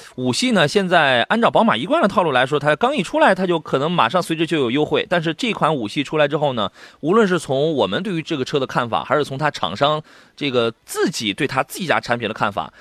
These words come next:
确实都认为这一次五系在某些方面是提升了竞争力的。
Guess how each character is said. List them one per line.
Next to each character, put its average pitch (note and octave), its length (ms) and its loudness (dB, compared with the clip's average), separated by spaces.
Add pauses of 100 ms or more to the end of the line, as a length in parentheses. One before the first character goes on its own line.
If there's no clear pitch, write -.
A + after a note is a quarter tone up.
确 - 180 0
实 G3 220 0
都 G#3 140 4
认 E3 160 2
为 B2 120 2
这 G3 160 -4
一 D3+ 120 0
次 D3 200 -6
五 A2+ 220 -6
系 A#2+ 380 -4 (180)
在 D3+ 140 0
某 A2 200 0
些 G#3+ 140 4
方 F3 180 -2
面 C3+ 160 -2
是 A#2 120 -8
提 F3 240 0
升 C4+ 200 0
了 B2 120 2
竞 A#2+ 180 -4
争 G#2+ 160 -2
力 F#2 140 -4
的。 - 160 -14